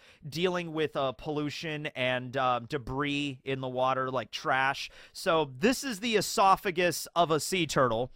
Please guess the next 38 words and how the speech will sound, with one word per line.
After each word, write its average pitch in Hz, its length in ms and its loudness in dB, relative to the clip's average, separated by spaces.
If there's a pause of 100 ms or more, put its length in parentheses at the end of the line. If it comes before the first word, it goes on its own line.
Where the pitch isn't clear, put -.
(280)
Uh, 147 380 6
very 190 300 4
scary, 151 720 0
true. 147 400 2
It's, 135 200 -4
like, 147 160 -4
lined 160 300 0
with 151 100 -4
all 160 140 2
these 135 180 -6
spikes - 460 0
and 143 100 -10
stuff 139 280 0
to, 147 80 -4
like, 131 120 -4
shred 170 560 0
whatever 147 320 0
fish 160 400 -4
or 139 140 -2
jellyfish 147 600 -2
they 131 220 -4
eat. 165 280 -6 (300)
However, 196 480 2
here 196 440 2
is 170 440 0
a 151 80 -2
plastic 170 560 0
bag 165 400 4
just 151 240 -4
floating 160 400 -2
in 160 100 -6
the 143 160 -2
ocean, 151 420 0 (240)
looks 160 320 0
remarkably 160 580 -2
like 151 200 4
a 143 80 0
jellyfish. 143 720 0